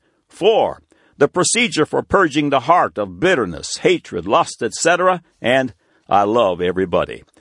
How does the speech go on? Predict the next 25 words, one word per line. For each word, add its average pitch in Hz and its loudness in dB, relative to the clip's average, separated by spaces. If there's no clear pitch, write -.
Five, 131 0
feeding 131 0
the 107 2
heart. 117 0
Six, - -2
positive 156 0
reframing. 151 0
Seven, 123 0
meditation 147 2
and 156 -2
prayer. 180 2
Eight, 208 0
going 180 4
to 156 -2
church, 190 0
church, 208 0
excuse 127 -2
me, 139 0
more 160 4
than 135 -2
once 165 0
a - 2
week. 170 -2
Nine, 170 2
smell. 156 0